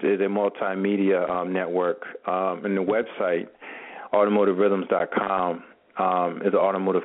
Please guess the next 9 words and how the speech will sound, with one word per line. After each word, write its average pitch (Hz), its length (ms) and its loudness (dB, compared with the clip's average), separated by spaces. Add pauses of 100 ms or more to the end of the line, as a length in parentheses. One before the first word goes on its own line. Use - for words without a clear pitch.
content 95 440 -2
provider. 90 600 0 (180)
Uh, 87 480 2
me, 104 180 4
myself, 104 560 2
I'm 98 180 2
a 90 60 2
publisher 92 520 2
and 101 460 0